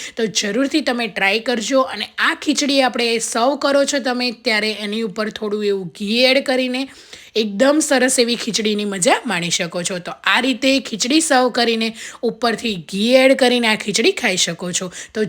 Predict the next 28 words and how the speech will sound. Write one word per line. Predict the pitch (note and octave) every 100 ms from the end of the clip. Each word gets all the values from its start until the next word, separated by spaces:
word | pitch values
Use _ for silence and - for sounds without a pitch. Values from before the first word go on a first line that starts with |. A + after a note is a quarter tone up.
| -
જરૂરથી | G3+ B3+ C4 C#4
મારી | A#3+ A#3+
આ | A3+
રેસીપી | A3 A3 A#3 A3+
તમે | G3+ G3+ G3+
પણ | A3+ B3+ A#3+
ટ્રાય | A#3 A#3+
કરજો. | A#3 A#3+ G#3 B3
અત્યારે | A#3 A3+ G#3+
શિયાળાની | G3+ - A3+ C4 C#4+ D4
ઠંડીમાં | C#4 A3+ A3 G#3 G#3
ખાવાની | G#3+ G3+ G4
ખૂબ | - B3 G3+
જ | G#3 F#3+
મજા | F#3+ F#3+
આવશે. | F3+ F3+ - F3+ E3+ -
અને | A#3+ A#3+
આ | G3+ C4
ખીચડીની | D#4+ A#3+ B3+ C4 B3+
અંદર | A#3 A#3
મેં | A3+ G#3
બધા | F#3+ E3+ A3+
જ | A#3+
વેજીટેબલ | B3 A#3 C4 B3 A#3+
એડ | A#3 A3+
કર્યા | A#3 A#3
છે, | A3+ B3
પણ | A3 A3+ A3